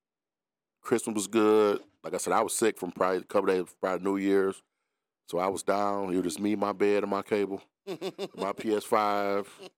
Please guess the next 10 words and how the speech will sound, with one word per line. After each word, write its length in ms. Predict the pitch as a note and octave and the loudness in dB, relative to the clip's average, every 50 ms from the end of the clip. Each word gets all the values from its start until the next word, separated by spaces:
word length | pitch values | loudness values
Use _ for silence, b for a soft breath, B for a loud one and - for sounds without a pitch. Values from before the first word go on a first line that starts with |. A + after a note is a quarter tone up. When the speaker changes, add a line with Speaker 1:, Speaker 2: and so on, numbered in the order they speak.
| _ - G2 | _ -12 -10
Speaker 1:
my 160 | F#2 F#2+ F#2+ | -6 -4 -4
Alka-Seltzer, 520 | G#2 G2+ G2+ - - - G#2 G2+ - G#2 | -4 -4 -4 -2 2 2 2 2 0 -2
my 140 | G2+ G#2 G#2 | -2 -2 -2
orange 340 | G2 G#2 G#2+ G#2 G#2 F#2+ - | 0 2 2 0 0 -2 -4
juice. 300 | - G2+ G2+ G2+ - - - - _ | -4 -4 -4 -4 -6 -10 -16 -20 _
<clears throat> 120 | - - - | -20 -18 -16
That's 640 | - - - - _ _ _ _ _ _ - - | -16 -16 -16 -20 _ _ _ _ _ _ -8 -4
all 200 | F2+ F2+ F#2 F#2+ | -2 0 0 0
I 80 | F#2+ G2+ | 0 2
had. 360 | A2 G#2+ G#2 G2+ G2+ G2+ F#2+ | 2 2 4 4 2 2 0